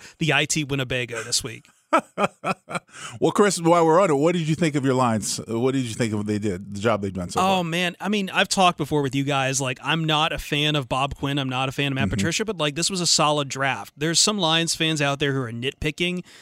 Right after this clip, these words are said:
Speaker 1: that the Lions didn't trade down, but I think the top of the draft, like, stayed pretty well put. We had some
Speaker 2: Yeah.
Speaker 1: theories about why there wasn't really much of a trade up, but it just seems like whatever deals were being, trying to be handled, just the bottom fell out on that,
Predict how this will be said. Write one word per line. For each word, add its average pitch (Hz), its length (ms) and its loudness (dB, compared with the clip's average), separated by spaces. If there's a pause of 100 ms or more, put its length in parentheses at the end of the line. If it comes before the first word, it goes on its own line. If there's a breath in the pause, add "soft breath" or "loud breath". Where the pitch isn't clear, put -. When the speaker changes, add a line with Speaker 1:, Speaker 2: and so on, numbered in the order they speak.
(140 loud breath)
Speaker 1:
that 143 60 -10
the 143 100 -4
Lions 143 400 2
didn't 147 200 -2
trade 143 380 -2
down, 156 500 -4
but 151 300 0 (500 loud breath)
I 180 140 0
think 277 200 -2
the 208 60 0
top 185 300 2
of 175 40 -12
the 160 80 -6
draft, 160 500 0
like, 147 340 -2 (280)
stayed 180 440 2
pretty 170 220 0
well 147 200 0
put. 165 220 -2
We 147 80 -2
had 185 140 0
some 151 120 0
Speaker 2:
Yeah. - 80 0
Speaker 1:
theories 156 260 2
about 123 220 -2
why 131 300 0
there 156 100 -2
wasn't 156 280 -4
really 160 180 -2
much 156 200 -2
of 160 40 -2
a 151 40 -4
trade 156 380 -2
up, 180 140 -2
but 127 100 -8
it 127 40 -6
just 156 180 0
seems 170 280 -2
like 139 260 -2 (400 soft breath)
whatever 156 400 2
deals 135 440 -2
were 131 120 -8
being, 135 280 -6
trying 143 240 -2
to 135 40 -4
be 131 120 -4
handled, 135 380 -4
just 127 140 -2
the 143 60 -8
bottom 131 400 -4
fell 127 260 -2
out 139 200 2
on 127 140 -2
that, 127 260 -4